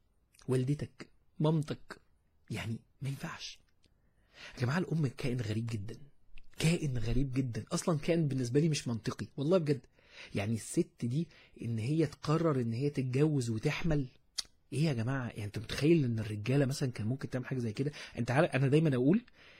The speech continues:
إن لو الرجالة هم اللي في إيديهم موضوع الحمل ده، ما كنتش هتلاقي في الكون كله إلا جيل واحد بس، اللي هو واحد هيحمل بالغلط، بعد كده هيقول اللي بعديه، بيقول لك إيه، بلاش قرف، تمام، هيموت البشر، خلاص الموضوع انتهى. ليه؟ وليه <laughs> ليه أشيل واحد تسع شهور أساسا؟ يعني،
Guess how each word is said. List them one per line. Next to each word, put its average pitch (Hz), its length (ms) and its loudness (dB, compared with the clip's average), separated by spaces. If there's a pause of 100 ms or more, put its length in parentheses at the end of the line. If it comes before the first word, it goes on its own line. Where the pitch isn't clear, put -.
(240)
إن 131 160 4
لو 120 220 6
الرجالة 120 540 6
هم 160 240 4
اللي 139 160 4
في 120 80 -2
إيديهم 156 260 2
موضوع 147 200 4
الحمل 175 380 2
ده، 175 80 4
ما 170 120 0
كنتش 185 340 2
هتلاقي 180 220 12
في - 120 6
الكون 185 300 8
كله 202 300 10
إلا 156 160 8
جيل 147 220 6
واحد 123 300 4
بس، 101 180 -6
اللي 120 120 0
هو 131 140 4 (260)
واحد 151 300 8
هيحمل 135 440 10
بالغلط، 127 500 4
بعد 143 140 2
كده 165 200 4
هيقول 156 300 4
اللي 143 140 4
بعديه، 127 180 2
بيقول 147 180 4
لك 139 120 -2
إيه، 139 60 4
بلاش 139 220 0
قرف، 196 280 4 (220)
تمام، 156 260 6 (180)
هيموت 135 360 2
البشر، 113 320 -4
خلاص 123 280 2
الموضوع 120 240 -2
انتهى. 120 220 -6 (360)
ليه؟ 147 400 4 (380)
وليه 143 540 4 (120)
<laughs> - 220 -6
ليه 180 160 8
أشيل 190 220 4
واحد 180 260 6
تسع 175 220 -4
شهور 135 280 -2
أساسا؟ 156 320 2 (300)
يعني، 117 140 -2